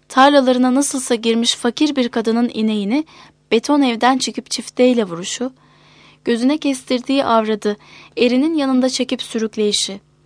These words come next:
kabak hafızı çiftlikten kurşun yemiş domuz gibi kaçırışı.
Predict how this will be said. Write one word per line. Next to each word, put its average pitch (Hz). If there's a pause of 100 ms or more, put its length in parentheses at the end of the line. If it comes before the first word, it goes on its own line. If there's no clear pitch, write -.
(420)
kabak 247
hafızı 220
çiftlikten 233
kurşun 233
yemiş 214
domuz 233
gibi 208
kaçırışı. 202